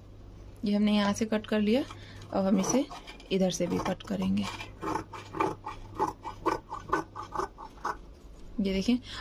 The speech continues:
और यहाँ से एकदम हम इतने पे ही नहीं कट करेंगे, इसे थोड़ा सा कम रख के कट करेंगे। ये इस तरह से देखें, बाद में हमें लगेगा कि अगर हमारा, हमारी कमर थोड़ी छोटी है तो हम इसे बढ़ा सकते हैं, लेकिन पहले हम छोटा ही कट करेंगे थोड़ा।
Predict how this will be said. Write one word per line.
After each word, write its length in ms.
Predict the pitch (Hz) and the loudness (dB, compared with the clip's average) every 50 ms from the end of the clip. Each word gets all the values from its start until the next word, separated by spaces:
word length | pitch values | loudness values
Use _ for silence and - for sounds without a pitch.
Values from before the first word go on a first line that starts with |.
| - - | 2 4
और 120 | 220 214 | 4 6
यहाँ 320 | 220 226 247 240 247 262 269 | 8 8 8 8 8 6 6
से 160 | - 294 311 | 4 4 4
एकदम 520 | 339 - 233 220 202 196 214 254 262 262 | 4 4 4 2 4 4 6 6 8 8
हम 140 | 262 254 247 | 8 8 6
इतने 300 | 226 220 - - 226 240 240 | 4 2 4 4 2 4 4
पे 100 | 240 233 | 4 4
ही 140 | 240 277 | 6 8
नहीं 160 | 269 247 233 233 | 8 8 8 6
कट 200 | 233 233 226 - | 4 2 2 2
करेंगे, 340 | 226 214 220 220 233 302 | 2 4 6 6 6 6
इसे 240 | 320 294 - - 226 226 - - | 6 4 4 2 0 -2 -2 2
थोड़ा 360 | 247 262 262 262 262 262 262 262 | 4 6 8 10 10 8 8 6
सा 140 | 269 269 262 | 4 2 2
कम 240 | - 226 214 220 220 | 4 4 6 6 8
रख 160 | 220 214 214 | 6 6 4
के 120 | 220 214 208 | 2 2 4
कट 180 | 202 196 - | 2 2 2
करेंगे। 460 | - 220 190 208 202 190 208 277 381 - - - - - - - - - - 196 | 2 2 2 4 4 6 6 4 4 0 -4 -14 -10 -6 -4 -4 -4 -2 0 2
ये 100 | 180 175 | 4 4
इस 140 | 175 - - | 2 2 2
तरह 180 | - - - - - | 0 0 0 -2 -4
से 160 | - 233 226 | -4 -2 0
देखें, 260 | 220 214 - - 269 - - - - - - - - - 220 | 0 2 2 2 2 0 0 -4 -6 -4 -6 -6 -4 0 2
बाद 260 | 208 226 233 233 226 | 4 6 6 8 8
में 60 | 247 | 8
हमें 180 | 247 240 233 233 | 10 10 8 8
लगेगा 420 | 233 233 220 233 233 226 247 277 381 | 8 6 6 6 6 6 6 4 2
कि 180 | 415 - 285 240 | 0 0 2 2
अगर 240 | 214 208 214 208 208 | 4 6 6 6 6
हमारा, 380 | 208 202 202 202 214 269 311 - - - - - - - | 8 6 6 6 6 4 2 0 -2 -12 -18 -18 -4 0
हमारी 240 | 214 208 208 196 208 | 4 4 6 6 4
कमर 260 | - 208 196 196 196 | 6 6 6 6 4
थोड़ी 220 | - - 190 196 202 | 2 2 2 2 2
छोटी 300 | - - 202 196 - 226 | 2 2 0 2 2 2
है 100 | 269 330 | 0 0
तो 160 | - - 233 | 0 2 2
हम 80 | 180 175 | 2 2
इसे 200 | 165 - 262 277 | 2 4 4 4
बढ़ा 300 | 208 170 160 160 156 175 | 4 4 4 2 2 0
सकते 300 | - - 196 - - 214 | -2 -4 -6 -4 0 2
हैं, 160 | 214 247 285 - - | 4 4 4 2 0
लेकिन 240 | 262 220 - 214 202 | -2 0 2 2 2
पहले 280 | - 208 190 202 202 202 | 2 2 2 2 4 4
हम 140 | 220 262 285 | 4 4 2
छोटा 300 | - - 175 160 - 156 | 2 0 0 0 0 0
ही 120 | 170 170 | 0 0
कट 260 | 160 - 156 - - - | -2 -4 -2 2 2 2
करेंगे 340 | - - - 220 - - - - | 2 2 -2 -2 -2 -2 -2 -4
थोड़ा। 160 | 202 214 - | -4 -4 -4